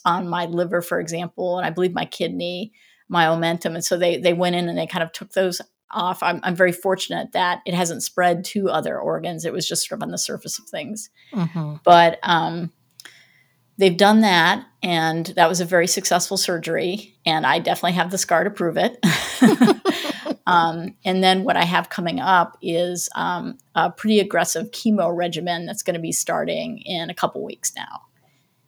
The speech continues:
Speaker 1: And so that'll be sort of the, the next leg of the journey.
Speaker 2: All right. Well, onward. Here we go.
Speaker 1: Absolutely.
Speaker 2: We'll, we'll do what's next.
Speaker 1: Yeah, yeah.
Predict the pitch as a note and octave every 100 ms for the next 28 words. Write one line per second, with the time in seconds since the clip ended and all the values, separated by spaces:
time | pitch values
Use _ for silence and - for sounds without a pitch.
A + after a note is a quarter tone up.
0 | _ F3+ E3 E3+ F3 D#3+ - F3 F3 E3+
1 | E3 - E3+ D3+ D#3+ E3+ - D#3 D#3 D#3+
2 | - E3 D#3+ D#3+ D#3+ D#3 D#3+ C3+ - -
3 | - - _ _ _ _ _ _ _ _
4 | _ _ _ _ _ _ _ _ - -
5 | _ - D#3 F#3+ A3 C#4+ A#3+ F#3 G3 G3+
6 | A3 A#3+ F#3+ - _ _ - G#3 D4 B3+
7 | F3 C3 - - - - G#3 A#3 G#3+ A#3
8 | C#4 D#3+ G#3+ G#3+ F3 F#3+ E3 F3 F3+ F#3
9 | G3 G3+ G#3+ - G3 C4 - - - -
10 | _ _ _ _ A#3 F#3 F3 - - _
11 | G#3+ -